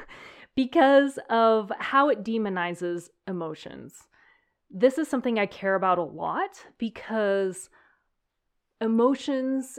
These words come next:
and a shift in my understanding of them and welcoming, learning to welcome emotions, all of my emotions, has been central to my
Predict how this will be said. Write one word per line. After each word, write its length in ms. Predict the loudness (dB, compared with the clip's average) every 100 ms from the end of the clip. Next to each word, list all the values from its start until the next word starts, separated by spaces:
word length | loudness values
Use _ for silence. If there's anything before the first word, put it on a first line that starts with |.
| -10
and 440 | -8 -6 -8 -10 -16 -20 _ -12
a 180 | -8 -8
shift 380 | -10 -6 -6 -2
in 100 | -2
my 180 | 0 -2
understanding 640 | -4 -6 -6 -4 -4 -4
of 120 | -6
them 320 | -4 -4 -4
and 200 | -6 -4
welcoming, 680 | 0 0 -2 -4 -4 -6 -10 -14 _ _
learning 520 | -6 -4 -4 -6 -8 -10
to 220 | -8 -2
welcome 440 | -2 -2 -4 -8
emotions, 800 | -6 -6 -6 -8 -10 -10 -10 -14 _ _ _
all 280 | 2 4 2
of 80 | -2
my 140 | -6
emotions, 480 | -6 -8 -8 -10 -14 _ _ _ _
has 300 | -6 -4 -4
been 420 | 0 2 2 -2 -6
central 460 | -6 -6 -4 -4 -6
to 420 | -8 -8 -6 -6
my 600 | -6 -6 -4 -4 -6 -8